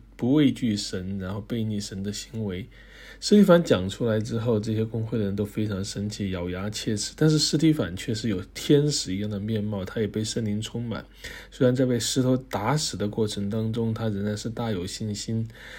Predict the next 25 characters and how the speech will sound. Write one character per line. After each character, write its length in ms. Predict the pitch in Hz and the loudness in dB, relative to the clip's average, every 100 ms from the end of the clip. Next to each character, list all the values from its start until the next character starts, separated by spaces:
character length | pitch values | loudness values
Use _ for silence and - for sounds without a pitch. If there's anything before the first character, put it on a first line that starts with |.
| - - | -18 -4
并 180 | 123 113 | -2 -2
且 180 | - | -2
呢， 300 | 92 98 101 - | -4 -2 -4 -4
要 240 | 131 107 | 0 0
主 260 | 101 - 92 | -2 -8 -10
来 300 | 92 92 101 - - - - | -6 -6 -8 -10 -20 -20 -12
原 240 | - 104 110 | -2 0 2
谅 160 | 110 | 0
他 140 | 98 113 | -2 -4
们， 220 | 104 104 | -4 -4
不 100 | 110 | -4
要 160 | 107 101 | -6 -6
归 260 | - 113 | -2 -2
罪 240 | 113 120 95 | 0 -2 -4
给 120 | 90 | -8
他 180 | - - | -12 -12
们。 160 | 104 110 - - - - - - - - | -14 -14 -20 -20 -20 -20 -20 -20 -20 -12
所 160 | - | 4
以 20 | 175 | 4
司 180 | - | 6
提 120 | 196 196 | 6 6
反 180 | 123 | 4
是 180 | 104 - | 2 0
一 80 | 123 | -2
个 300 | 135 120 - | 2 2 0